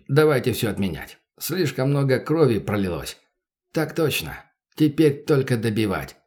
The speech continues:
Чтоб добить, нужно сначала найти. Ладно. А в тех краях, где это самое убежище, у нас есть контакты? Так точно. Я поднял документацию.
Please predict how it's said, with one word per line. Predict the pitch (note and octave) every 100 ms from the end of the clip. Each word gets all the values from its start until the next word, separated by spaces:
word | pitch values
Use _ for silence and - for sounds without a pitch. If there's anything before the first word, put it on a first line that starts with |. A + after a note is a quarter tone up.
| _ _ _ _
Чтоб | - - C#3+
добить, | C#3+ D3 D#3 -
нужно | C3+ C#3 B2+
сначала | A#2 A#2+ G#2 A#2+ A#2
найти. | G2+ F#2+ - - - - - - _ -
Ладно. | G2+ E2 C2+ - - _ _
А | -
в | G#2
тех | C#3 C3
краях, | - C#3 C#3+ C3
где | A#2 C3
это | A#2
самое | A2+ C3 A#2+ B2
убежище, | B2 B2 G2 F#2 F#2+
у | F#2
нас | A2+ G#2 -
есть | D3+ E3+ - -
контакты? | G#2+ F#2+ F2+ C2 - C#2+ _ _ _ _
Так | - A2+
точно. | F#3 E3+ - D2+ - _ _ _ _
Я | D3+ D#3
поднял | F3+ E3 D3+
документацию. | C#3+ D3 C3+ C#3+ A2 - D2